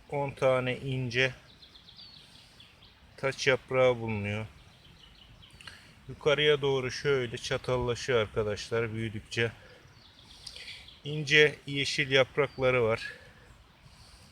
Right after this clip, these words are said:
Şöyle karşılıklı. Bakın. Yaprak koltuğundan çiçek çıkartıyor.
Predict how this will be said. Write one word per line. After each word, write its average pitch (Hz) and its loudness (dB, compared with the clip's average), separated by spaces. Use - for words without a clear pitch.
Şöyle 120 -4
karşılıklı. 117 2
Bakın. 117 -6
Yaprak 147 0
koltuğundan 143 0
çiçek - -2
çıkartıyor. 120 0